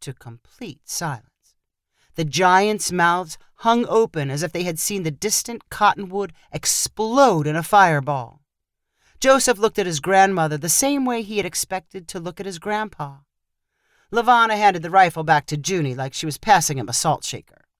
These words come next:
Then she straightened her apron. "Lunch will be ready in ten minutes." Levana eyed Perry specifically as she continued.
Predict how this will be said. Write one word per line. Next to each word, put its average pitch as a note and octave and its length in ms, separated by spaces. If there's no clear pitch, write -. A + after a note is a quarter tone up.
Then A#3 160
she A3 160
straightened D3 400
her G#3 120
apron. A#2+ 460
"Lunch C4+ 360
will F4+ 120
be E4 140
ready C4+ 360
in C4 160
ten A#3+ 320
minutes." E3 460
Levana G3 480
eyed D#3 320
Perry C3+ 300
specifically C3+ 880
as C3 160
she D3 120
continued. C3 720